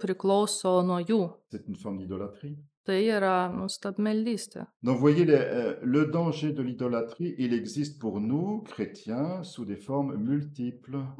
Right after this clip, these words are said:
Speaker 1: Taigi tas stabmeldystės pavojus mums krikščionims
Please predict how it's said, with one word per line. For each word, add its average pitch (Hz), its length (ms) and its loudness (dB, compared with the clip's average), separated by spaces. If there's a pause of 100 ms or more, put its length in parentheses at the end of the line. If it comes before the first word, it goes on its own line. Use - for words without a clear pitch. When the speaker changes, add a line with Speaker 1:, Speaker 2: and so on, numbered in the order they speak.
Speaker 1:
Taigi 202 260 2
tas 202 300 4
stabmeldystės 202 1040 6 (100)
pavojus 196 600 8 (260)
mums 202 380 4
krikščionims 208 960 6